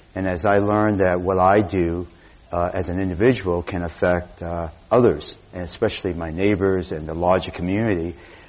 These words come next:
uh, then it becomes a issue of, uh, conscience, uh, that what I do will affect everyone else's, uh, livelihood as well as their health.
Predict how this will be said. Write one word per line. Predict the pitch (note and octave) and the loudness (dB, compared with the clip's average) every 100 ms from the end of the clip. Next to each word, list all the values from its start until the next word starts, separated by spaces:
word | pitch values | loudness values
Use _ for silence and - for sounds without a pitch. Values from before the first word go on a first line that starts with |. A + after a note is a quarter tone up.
| - - | -20 -2
uh, | F#2+ F#2+ | 2 2
then | F2+ A2+ | 2 4
it | A2+ | 4
becomes | A2+ - A#2+ A#2 A#2 G#2+ - | 2 -2 2 2 2 -2 -4
a | F#2+ F#2 F2+ F2+ - | -2 -2 -4 -6 -2
issue | A#2+ - A#2 G#2 G#2 G2 - | -2 0 0 0 0 -2 -6
of, | F2+ F2+ F2 F2 D#2+ E2+ | -4 0 0 0 -4 -4
uh, | D#2+ | -6
conscience, | - A2 G#2 - D#2 - - - _ _ _ - - _ | -4 -2 -2 -4 -8 -8 -12 -14 _ _ _ -20 -20 _
uh, | E2+ E2+ | -6 -6
that | E2+ F2 | -4 -4
what | F2 F#2+ | 0 4
I | G2 G#2+ | 6 6
do | G#2+ G2 F2+ F2 E2 E2 - - | 4 0 0 0 -2 -8 -20 -8
will | F2 E2+ | -4 -4
affect | D#2+ F#2 F2 - | -2 -2 -2 -4
everyone | F2 F2 E2+ | -6 -6 -4
else's, | F2 F2 - E2 - - - | -4 -6 -4 -8 -8 -16 -12
uh, | E2+ | -10
livelihood | E2+ F2+ G#2 G2+ E2 E2+ E2 D#2 - | -4 2 2 2 -2 -2 -6 -6 -10
as | E2+ D2+ | -14 -8
well | F2 | -8
as | E2+ D2 | -8 -8
their | E2 | -12
health. | D2 - D3 - - | -12 0 0 0 -12